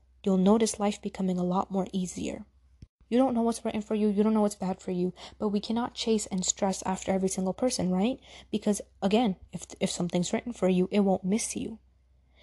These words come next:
You know, I have a lot of people that are like, "Oh, I was really good at school, but I didn't get into, like,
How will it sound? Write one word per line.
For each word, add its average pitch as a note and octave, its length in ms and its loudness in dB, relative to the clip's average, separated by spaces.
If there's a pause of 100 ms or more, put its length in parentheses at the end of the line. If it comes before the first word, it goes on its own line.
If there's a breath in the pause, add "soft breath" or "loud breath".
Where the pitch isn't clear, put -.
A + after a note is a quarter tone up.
(120 soft breath)
You A3 80 2
know, A3+ 80 4
I A3+ 120 2
have A3 160 2
a G#3+ 40 4
lot G#3+ 140 6
of G#3+ 80 -4
people A#3 240 -2
that A3+ 80 2
are G#3+ 100 4
like, G3+ 200 0
"Oh, A3 60 2
I A3+ 40 4
was A3 100 0
really A#3 200 4
good A3+ 120 -2
at A3 100 -6
school, B3 220 -4
but G#3+ 140 0
I G#3+ 80 2
didn't G#3+ 200 0
get G#3 120 -2
into, G#3 240 -2
like, F#3+ 320 0